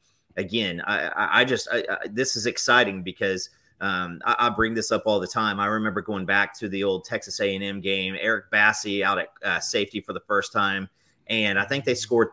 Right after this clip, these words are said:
thirty-one on us. And I remember losing my ever-loving mind and saying, "How can we allow thirty-one points in a football game?" In, over the past couple of years, I would prayed for thirty-one, prayed for thirty-one only.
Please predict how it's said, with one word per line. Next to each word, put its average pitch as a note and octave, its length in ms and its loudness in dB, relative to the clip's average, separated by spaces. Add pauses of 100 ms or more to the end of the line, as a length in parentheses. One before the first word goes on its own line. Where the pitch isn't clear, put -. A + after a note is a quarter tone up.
thirty-one G#2 540 4
on E2 180 -6
us. D2+ 240 -10
And F#2+ 340 -8
I G#2+ 60 2
remember B2 480 2
losing A#2 500 0
my G2 200 0
ever-loving F#2+ 380 0
mind G2 300 0
and F#2+ 100 -6
saying, F#2+ 200 -6
"How B2+ 220 -2
can D3 160 -12
we C3+ 100 -2
allow F#2 480 2 (100)
thirty-one A2+ 440 -2
points F#2+ 340 -10
in E2+ 60 -16
a - 100 -18
football D#2+ 360 -4
game?" C2+ 120 -12 (800)
In, A#2 340 -4
over A2+ 240 0
the A#2+ 60 2
past A2+ 260 2
couple A#2+ 200 0
of A2+ 40 2
years, D3 420 4 (280)
I C3+ 120 6
would - 180 0
prayed C3 440 4
for A2+ 140 -4
thirty-one, F2+ 640 -2 (280)
prayed D3+ 520 6
for A2+ 100 -2
thirty-one F2+ 560 0
only. C#2+ 320 -14